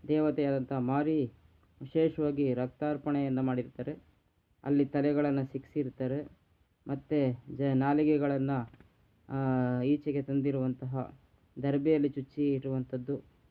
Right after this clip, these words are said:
ತಲೆಗಳನ್ನ ಸಿಕ್ಸಿರುವಂಥದ್ದು, ಕಣ್ಣುಗಳನ್ನ ಹಾರ ಮಾಡಿ ಹಾಕಿರುವಂಥದ್ದು, ಈ ರೀತಿ ಕ್ರೂರ ಪರಿಸರ ಅಲ್ಲಿ ನಿರ್ಮಾಣ ಆಗಿರುತ್ತೆ. ಸಾಮಾನ್ಯವಾದಂಥ ಜನ ಆ ಒಂದು ಪರಿಸರವನ್ನು ನೋಡಿದಾಗ ಹೆದರ್ಕೊಂಡು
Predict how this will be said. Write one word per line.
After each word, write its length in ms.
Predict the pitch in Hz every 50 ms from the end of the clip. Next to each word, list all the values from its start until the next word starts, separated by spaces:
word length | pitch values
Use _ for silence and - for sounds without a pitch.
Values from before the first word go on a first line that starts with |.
| _
ತಲೆಗಳನ್ನ 380 | - 135 143 147 147 147 143 139
ಸಿಕ್ಸಿರುವಂಥದ್ದು, 1000 | 135 - 139 135 - - 156 156 151 139 131 127 - - 127 123 131 143 139 - - _ _ _ _ _ -
ಕಣ್ಣುಗಳನ್ನ 580 | 143 143 147 156 156 147 147 147 143 135 135
ಹಾರ 260 | 127 123 131 135 143 147
ಮಾಡಿ 280 | 143 143 139 135 139
ಹಾಕಿರುವಂಥದ್ದು, 840 | 131 127 131 131 131 123 123 117 - - 123 120 123 151 151 151 - - - _ _ _ _ -
ಈ 120 | 143 156
ರೀತಿ 340 | 151 156 151 139 - 151 135
ಕ್ರೂರ 400 | 135 - 151 156 160 165 165 156
ಪರಿಸರ 540 | 139 - 147 143 139 135 - - 143 143 147
ಅಲ್ಲಿ 300 | 139 131 127 131 143 143
ನಿರ್ಮಾಣ 360 | 131 135 131 131 135 139 143
ಆಗಿರುತ್ತೆ. 480 | 139 131 123 123 123 123 - - - _ _ _ _ _ _ _ _ _ _ _ _
ಸಾಮಾನ್ಯವಾದಂಥ 600 | 151 151 156 165 165 165 160 156 151 156 143 151
ಜನ 280 | 147 135 127 139 139 160 170 151 131 131 - - - _ - - - -
ಆ 140 | 143 156 165
ಒಂದು 200 | 165 160 151 135
ಪರಿಸರವನ್ನು 520 | 139 156 151 147 - 151 147 147 143 143
ನೋಡಿದಾಗ 320 | 139 139 131 147 151 165 180 156 135 131 - - - _ _ _
ಹೆದರ್ಕೊಂಡು 840 | 139 139 135 160 160 - - 156 147 143 143 156 147 135 127 127 -